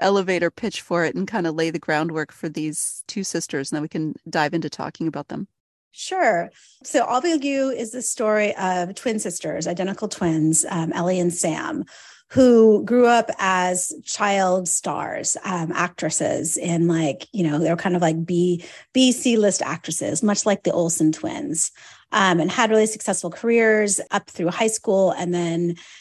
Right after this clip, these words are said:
Speaker 2: one sister decided she didn't want to do it anymore. The other sister became an alcoholic, a drug, had all kinds of addiction issues, and their careers fell apart, right? Ten years later, they have become estranged,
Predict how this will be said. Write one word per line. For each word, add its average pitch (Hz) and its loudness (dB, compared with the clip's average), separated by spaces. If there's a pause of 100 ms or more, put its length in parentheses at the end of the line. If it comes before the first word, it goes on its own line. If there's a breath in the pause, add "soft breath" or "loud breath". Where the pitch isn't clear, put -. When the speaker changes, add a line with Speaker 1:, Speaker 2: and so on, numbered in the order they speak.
(120)
Speaker 2:
one 240 4
sister 226 -2
decided 190 0
she 180 -6
didn't 165 -2
want 147 -4
to 180 -8
do 254 2
it 262 6
anymore. 202 2
The 156 -2
other 196 -2
sister 170 -4
became 156 -2
an 151 -4
alcoholic, 208 4
a 143 4
drug, 196 0 (300)
had 175 -2
all 180 0
kinds 170 2
of 160 0
addiction 165 0
issues, 165 0 (460 loud breath)
and 170 2 (140)
their 185 -2
careers 165 -6
fell - -6
apart, - -12
right? 185 2 (760)
Ten 247 6
years 240 6
later, 170 0 (380 soft breath)
they 185 4
have 190 0
become 190 -4
estranged, - -6